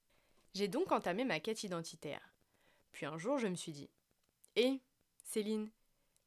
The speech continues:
mais tu représentes l'union de deux cultures. Pourquoi ne pas assumer cette pluralité que tu portes en toi ? Aimer le fromage et à la fois les sorbets coco, aimer le zouk et à la fois la bonne variété française.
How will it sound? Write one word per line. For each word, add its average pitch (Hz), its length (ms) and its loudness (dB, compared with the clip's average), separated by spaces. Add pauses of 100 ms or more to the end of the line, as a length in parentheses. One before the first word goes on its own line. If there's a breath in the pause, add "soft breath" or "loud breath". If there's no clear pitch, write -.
(360)
mais 175 80 -4
tu 180 140 -4
représentes 196 560 -2
l'union 202 220 -2
de 170 120 -2
deux 156 280 -6
cultures. - 600 -12
Pourquoi 330 300 2
ne 240 80 2
pas 165 160 0
assumer 196 320 -2
cette 151 300 -6
pluralité 208 640 -2
que 175 100 -8
tu - 140 -14
portes - 260 -8
en 151 80 -8
toi ? - 240 -12 (1080 loud breath)
Aimer 180 240 0
le 175 140 0
fromage 175 500 -2
et 180 60 2
à 165 80 2
la 160 100 2
fois 165 200 -4
les 165 80 -2
sorbets 165 300 -4
coco, 170 440 -4 (440 soft breath)
aimer 175 220 0
le 175 160 0
zouk 190 340 -6
et 190 60 2
à 160 60 2
la 160 80 0
fois 180 180 -2
la 160 120 -2
bonne 170 280 -2
variété 170 400 -4
française. 165 540 -8